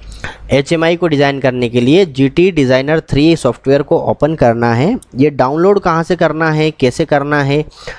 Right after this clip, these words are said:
अपडेटेड वर्जन कैसे डाउनलोड करना है, इसके बारे में मैंने पिछले वीडियो में बता दिया, ठीक है।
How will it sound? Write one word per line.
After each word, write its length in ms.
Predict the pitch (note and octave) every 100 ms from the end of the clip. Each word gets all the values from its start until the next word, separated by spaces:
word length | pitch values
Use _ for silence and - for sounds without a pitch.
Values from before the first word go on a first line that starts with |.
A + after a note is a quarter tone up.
| - _ -
अपडेटेड 580 | C3 B2+ D3+ D3+ F3
वर्जन 320 | E3+ D#3+ D#3+ D#3
कैसे 240 | D3+ D#3+
डाउनलोड 360 | D3 C#3 D3 C#3+
करना 300 | C#3 C3 C3+
है, 160 | C3+ E3+
इसके 360 | - B2+ - D#3
बारे 260 | C3+ B2+
में 120 | C#3 D#3
मैंने 240 | D#3 F3
पिछले 340 | F3+ B2 C#3 C#3
वीडियो 280 | B2 B2+ C3
में 140 | A3
बता 260 | G3 C3 G#2
दिया, 200 | G#2 G#2
ठीक 220 | A3 A3+
है। 120 | -